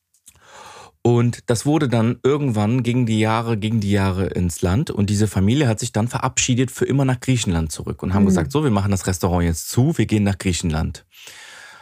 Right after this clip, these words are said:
Speaker 1: Und haben dann gesagt, wie das Griechen ja immer so machen, weißt du was, wir sind in Griechenland, dann kommt ihr uns besuchen in den Urlaub, dann kommt ihr zu uns. Und das ist ja
Speaker 2: Natürlich.
Speaker 1: ernst gemeint, ne? Das ist ja wirklich
Speaker 2: Ja,
Speaker 1: ernst gemeint. Das
Speaker 2: ich,
Speaker 1: sagt man
Speaker 2: ich
Speaker 1: nicht
Speaker 2: weiß.
Speaker 1: einfach nur
Speaker 2: Und,
Speaker 1: so, ne? Du weißt
Speaker 2: und die
Speaker 1: ja, ne?
Speaker 2: kommen auch, die kommen
Speaker 1: So.
Speaker 2: auch.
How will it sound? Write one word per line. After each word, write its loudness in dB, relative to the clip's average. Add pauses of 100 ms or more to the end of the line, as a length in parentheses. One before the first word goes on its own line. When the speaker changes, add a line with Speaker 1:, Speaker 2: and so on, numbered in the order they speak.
(420)
Speaker 1:
Und 2
haben 4
dann 2
gesagt, 0
wie 2
das 0
Griechen -2
ja 4
immer 2
so 2
machen, 0
weißt 0
du 0
was, 0
wir 2
sind 2
in 0
Griechenland, 2
dann 0
kommt 0
ihr 2
uns -4
besuchen 0
in 2
den 2
Urlaub, 0
dann -2
kommt -2
ihr 0
zu -2
uns. -2 (1040)
Und 4
das 4
ist 2
ja 6
Speaker 2:
Natürlich. 6
Speaker 1:
ernst 4
gemeint, 0
ne? 2 (140)
Das 0
ist -2
ja 2
wirklich 0
Speaker 2:
Ja, 6
Speaker 1:
ernst 0
gemeint. 2
Das 4
Speaker 2:
ich, 6
Speaker 1:
sagt 0
man 2
Speaker 2:
ich 0
Speaker 1:
nicht 4
Speaker 2:
weiß. 4
Speaker 1:
einfach -2
nur 6
Speaker 2:
Und, 0
Speaker 1:
so, -2
ne? -2
Du -4
weißt 0
Speaker 2:
und 2
die 4
Speaker 1:
ja, 2
ne? 0
Speaker 2:
kommen 4
auch, -2
die -4
kommen 2
Speaker 1:
So. 2
Speaker 2:
auch. -4